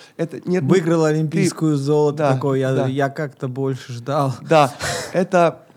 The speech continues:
Speaker 1: это не характер, это гены. Это, то есть не надо на них обижаться, это генетика, это они получили от родителей.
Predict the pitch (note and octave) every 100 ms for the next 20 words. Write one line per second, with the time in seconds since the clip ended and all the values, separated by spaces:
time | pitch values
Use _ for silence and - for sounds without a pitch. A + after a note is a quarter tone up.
0 | _ _ - - E3+ E3+ F3 D#3+ D3+ C3
1 | G#2 - - _ _ _ _ _ _ _
2 | - C#3+ A#2 A#2+ G2 F2 - _ _ _
3 | _ _ _ - D3 D3 - _ D3+ C#3
4 | F3 E3+ D#3 D#3+ D3+ D#3 D#3 - A2+ F#2
5 | - A2+ C3 C3+ D#3 D3 - G2+ A2 A#2+
6 | B2 A#2+ B2+ A#2+ B2 A2+ A2+ G#2 - -